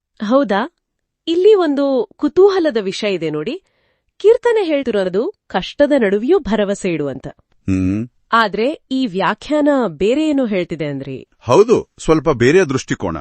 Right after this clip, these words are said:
Speaker 2: ಪುನರ್ಮುದ್ರಣ ಮುನ್ನೂರ ನಲವತ್ತೇಳು ಏನ್ ಹೇಳುತ್ತೆ ಅಂದ್ರೆ, ಕೆಲವೊಮ್ಮೆ ನಾವು ಸತ್ಯಕ್ಕಾಗಿ ನಿಂತಾಗ, ಅಂದ್ರೆ ಹೇಗೆ ಹೇಳೋದು, ಕ್ರಿಸ್ತನಿಗಾಳಿ ಕಷ್ಟಪಡುವಾಗ ಮನಸ್ಸಿಗೆ ಶಾಂತಿ ಇಲ್ದ ಹಾಗಾಗ್ಬೋದು.
Speaker 1: ಓ.
Speaker 2: ಆವಾಗ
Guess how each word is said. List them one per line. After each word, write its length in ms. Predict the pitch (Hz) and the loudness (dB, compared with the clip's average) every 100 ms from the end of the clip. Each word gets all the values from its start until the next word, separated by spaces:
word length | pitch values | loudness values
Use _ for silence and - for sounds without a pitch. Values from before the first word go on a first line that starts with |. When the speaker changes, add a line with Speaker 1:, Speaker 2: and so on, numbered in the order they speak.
| 69 _ _ _ - | -12 _ _ _ -10
Speaker 2:
ಪುನರ್ಮುದ್ರಣ 640 | - 135 170 160 135 135 135 | -2 2 2 2 0 0 0
ಮುನ್ನೂರ 440 | 123 113 123 135 | 2 0 0 0
ನಲವತ್ತೇಳು 580 | 123 110 117 110 135 113 | 0 -2 -2 -2 -2 0
ಏನ್ 180 | 104 110 | 0 -2
ಹೇಳುತ್ತೆ 340 | 98 95 - | -2 -4 -4
ಅಂದ್ರೆ, 280 | 87 80 92 208 - _ _ _ | -6 -4 -4 -4 -10 _ _ _
ಕೆಲವೊಮ್ಮೆ 500 | 127 135 180 143 135 | 0 2 2 0 0
ನಾವು 200 | 143 117 | 0 -2
ಸತ್ಯಕ್ಕಾಗಿ 720 | - - - 170 - 143 139 | -4 -6 -4 -4 0 0 2
ನಿಂತಾಗ, 460 | 123 110 - 87 80 73 - _ - | 0 -2 -4 -6 -4 -8 -14 _ -10
ಅಂದ್ರೆ 400 | 87 78 87 156 - _ _ _ _ | -6 -4 -4 -6 -10 _ _ _ _
ಹೇಗೆ 260 | 120 156 180 | 2 4 4
ಹೇಳೋದು, 380 | 139 98 80 104 165 _ _ - | 2 0 -2 -4 -4 _ _ -4
ಕ್ರಿಸ್ತನಿಗಾಳಿ 760 | 143 139 - 220 185 175 175 | -4 -2 0 0 2 2 2
ಕಷ್ಟಪಡುವಾಗ 800 | - 131 - 165 131 101 87 76 76 107 _ _ _ 90 | -2 -4 -4 -4 -2 -2 -2 -4 -8 -10 _ _ _ -2
ಮನಸ್ಸಿಗೆ 440 | 123 185 208 160 | -2 -2 -4 -4
ಶಾಂತಿ 440 | 139 127 139 143 123 | -2 -2 -2 -2 -4
ಇಲ್ದ 220 | 120 151 | -2 -2
ಹಾಗಾಗ್ಬೋದು. 800 | 165 139 95 85 76 76 69 71 _ _ 240 | 0 -2 -2 -4 -6 -10 -10 -14 _ _ -6
Speaker 1:
ಓ. 220 | 220 208 - _ _ | -6 -8 -16 _ _
Speaker 2:
ಆವಾಗ 520 | 170 123 180 180 127 | -2 0 2 0 -2